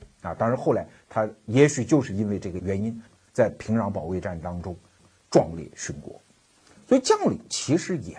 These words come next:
没有什么问题。那你说他们是不是就天生就是忠君爱国，不是贪生怕死呢？也不全是这个原因。为啥？大家想啊，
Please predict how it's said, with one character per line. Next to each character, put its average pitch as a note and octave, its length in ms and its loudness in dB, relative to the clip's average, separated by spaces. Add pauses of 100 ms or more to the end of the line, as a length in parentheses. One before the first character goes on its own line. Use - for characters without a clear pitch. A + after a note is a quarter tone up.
没 E2 120 -12
有 B2+ 120 -4
什 - 140 -10
么 D#2+ 100 -14
问 E2 160 -12
题。 - 220 -20 (380)
那 E4 120 8
你 C#4 160 6
说 C4+ 160 2
他 C#4 100 -2
们 D4+ 120 0
是 C#4 120 0
不 B3+ 100 2
是 B3+ 80 0
就 A#3 140 0
天 D4 340 0
生 C4 320 2
就 B3+ 220 6
是 F3+ 100 2
忠 A3 240 6
君 G#3+ 160 4
爱 E3 200 2
国， C3 180 2
不 D#3+ 180 -2
是 G3+ 140 0
贪 D3 180 -2
生 D#3 140 -4
怕 D3+ 160 -2
死 - 160 -8
呢？ F2 160 -12 (160)
也 - 320 0
不 F#3 100 2
全 - 360 -6
是 E3 120 -2
这 G#2+ 120 -6
个 C2+ 100 -14
原 C2 200 -12
因。 F2 160 -12 (120)
为 F3+ 160 6
啥？ - 140 -8 (160)
大 D3 100 0
家 F#3 100 0
想 - 160 -8 (120)
啊， E2+ 160 -14